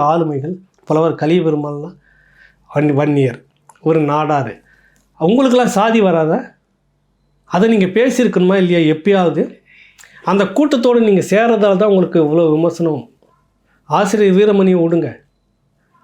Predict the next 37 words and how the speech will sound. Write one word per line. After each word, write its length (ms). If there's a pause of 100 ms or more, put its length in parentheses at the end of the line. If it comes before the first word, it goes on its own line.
அவர் 220
வாக்கப்பட்டுட்டாரு, 800
அதுக்கு 280
தான் 160
இருந்தாகணும். 520 (800)
நீங்க 240
ஏதோ 180
புரட்சியா 460
குரல் 280
கொடுப்பீங்கன்னு 440
பார்த்தீங்கன்னா, 380
நீங்க 160
வந்து 220
திரும்ப 260
திரும்ப 280
இந்த 100
சீமானை 520
கொச்சைப்படுத்துறது, 760
டெபாசிட் 540
வாங்க 280 (260)
துப்பில்லை 460
இவர்களுக்கு, 520
இவர்கள் 360
எப்படி 200
நான்காவது 600
சே-, 180 (480)
அப்புறம் 400 (480)
வேணாம், 340 (580)
விஜயகாந்த் 500
வந்து 140
டெபாசிட்லாம் 640
நிரூபிச்சு 360
தான் 180
வந்து 140
உட்காந்துட்டு 280
இருக்கிறாரா 320
உங்ககிட்ட? 340